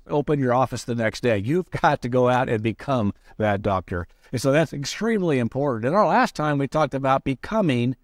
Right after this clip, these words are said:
faith-filled. Guys, we don't expect anyone to be faith-filled on day one. You can be faith, have faith in God and put your faith in Jesus and, and be saved and things, but when it comes to facing life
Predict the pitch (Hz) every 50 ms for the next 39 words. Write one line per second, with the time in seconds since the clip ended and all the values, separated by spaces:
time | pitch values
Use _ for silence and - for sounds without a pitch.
0 | _ _ _ _ _ _ - - 135 123 120 117 107 - - - _ - 208 220
1 | 185 123 95 85 95 - _ _ _ _ _ _ _ _ _ _ _ _ _ -
2 | - 160 170 - 151 185 233 240 214 170 - - - 180 165 - - 190 185 196
3 | 170 139 123 117 113 110 113 123 - _ _ _ - - 156 156 139 139 131 110
4 | - - - 143 135 127 113 - - - - 151 156 143 120 110 107 - 127 120
5 | 120 117 113 107 120 117 117 113 110 101 98 101 110 107 98 85 85 95 - -
6 | _ _ _ _ _ - 127 127 135 131 123 120 120 110 - _ - 170 208 190
7 | 147 - - - 135 135 - _ - 156 170 156 - 156 139 127 120 139 147 147
8 | 156 160 135 117 107 104 - 160 - - 123 107 - 143 151 151 - - 123 110
9 | 104 117 151 160 151 139 151 151 143 - - _ _ - - 135 113 113 113 117
10 | 117 120 113 107 117 117 113 - - - 160 160 160 156 160 147 135 131 113 -
11 | 143 143 139 139 120 135 127 117 110 117 120 110 - - 160 185 196 202 175 -
12 | - 139 117 104 - 156 175 160 - - 160 135 107 107 110 110 117 127 156 170
13 | - -